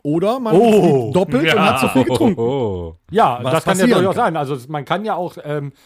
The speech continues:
Speaker 2: so einen Sonntag wunderschön als, äh, ausgedehnten Frühschoppen, äh, ansehen und dann, äh, sich dann vorher schon mal
Speaker 1: Ordentlich
Speaker 2: Anglühen.
Speaker 1: verkleiden.
Speaker 3: Oder,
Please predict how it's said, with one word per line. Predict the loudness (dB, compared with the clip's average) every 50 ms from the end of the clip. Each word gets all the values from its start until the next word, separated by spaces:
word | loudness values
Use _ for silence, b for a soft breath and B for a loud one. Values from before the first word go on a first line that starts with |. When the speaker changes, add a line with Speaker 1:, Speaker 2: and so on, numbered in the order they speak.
| b b b
Speaker 2:
so | -6 -6
einen | -4 -4 -4 -2
Sonntag | -2 -2 -2 -2 -4 -6 -4 -4 -4 -6 -6 -6
wunderschön | -6 -6 -6 -4 -6 -8 -6 -4 -4 -4 -4 -6
als, | -8 -8 -6 -6 -6 -8 -10 -16 -18 -18
äh, | -14 -10 -8 -6 -6 -6 -4 -4 -6 -6 -8 -10 -12 -16 -14 -8
ausgedehnten | -6 -6 -6 -6 -8 -10 -6 -6 -6 -6 -8 -12
Frühschoppen, | -16 -12 -8 -6 -6 -6 -6 -4 -6 -6 -6 -6 -8 -8 -8 -10 -12 _ _ _ _ _ _ _ _ _ -14
äh, | -12 -10 -8 -8 -8 -8 -10 -12 -14 -18 -20 -20 -20 -20 -20 -20 -20 -20 -20 _
ansehen | -14 -12 -10 -10 -8 -6 -6 -6 -6 -6 -8
und | -8 -4 -4
dann, | -4 -4 -4 -6 -10
äh, | -10 -10 -10 -12
sich | -12 -14 -16 -14 -12
dann | -12 -12 -12
vorher | -10 -8 -6 -6 -6 -6 -8
schon | -12 -12 -10
mal | -10 -10 -8 -10 -10 -12 _ _ _ _ _ _ _ _ _ _ _ _ _ _ -10
Speaker 1:
Ordentlich | -8 -8 -8 -8 -10 -10 -4 -2
Speaker 2:
Anglühen. | -2 0 0 2 2
Speaker 1:
verkleiden. | 2 4 4 4 4 2 2 2
Speaker 3:
Oder, | 2 2 2 -2